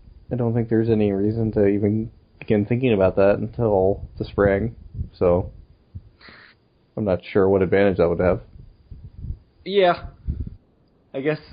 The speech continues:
Speaker 2: I, I mean, it seems unlikely just because he's never really mentioned an interest in it. Uh, you know, you'd think at some point there would be some ruminations <laughs> that he's, uh,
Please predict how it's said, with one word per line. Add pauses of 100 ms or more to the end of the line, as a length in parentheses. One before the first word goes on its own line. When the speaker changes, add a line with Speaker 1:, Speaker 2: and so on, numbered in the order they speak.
(120)
Speaker 2:
I, (160)
I
mean,
it
seems
unlikely
just
because
he's
never
really
mentioned
an
interest
in
it. (600)
Uh, (100)
you
know,
you'd
think
at
some
point
there
would
be
some
ruminations
<laughs> (840)
that
he's,
uh,